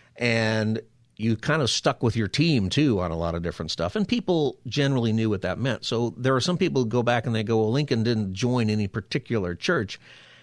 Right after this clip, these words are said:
and as a member, and therefore maybe he didn't really believe it." But when you really look at Lincoln's words, and especially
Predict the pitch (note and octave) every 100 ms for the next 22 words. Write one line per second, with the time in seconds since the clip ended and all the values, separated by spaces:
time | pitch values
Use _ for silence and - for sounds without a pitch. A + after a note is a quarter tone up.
0 | - B2 A2 G#2+ A2 A2+ A2+ A2 G#2 C#3+
1 | F#3+ D3 G2+ F2+ A#2+ C#3+ - A2 B2 -
2 | B2 A#2 A2+ A2 A2+ A#2 G#2 G2 F#2+ B2
3 | D3+ G2 A2 A2+ C#3 D#3 F#3 C#4+ G#3 C3+
4 | D3 G#2+ - A2 C3+ B2+ F#2+ F#2 A#2+ E3+
5 | C#2 - - _ _ - - _ - A2+
6 | A#2 A#2 - - - A3 A3 F#3 A#2+ E2
7 | - A1+